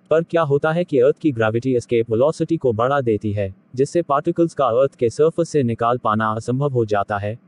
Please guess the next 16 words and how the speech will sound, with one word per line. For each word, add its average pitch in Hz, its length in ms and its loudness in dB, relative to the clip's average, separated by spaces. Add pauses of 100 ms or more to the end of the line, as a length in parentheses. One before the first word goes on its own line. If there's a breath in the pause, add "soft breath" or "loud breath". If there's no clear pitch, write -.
(220)
पर 131 120 2
वहीं 170 280 0
moon 156 200 0
की 147 160 -2
escape 160 360 -2
velocity 131 460 0
इतनी 139 280 -4
कम 127 220 -2
है 135 120 0
कि 127 140 -4
particles 151 500 -2
की 143 140 0
root 127 240 2
mean 117 200 0
square 143 300 0
velocity 120 580 -2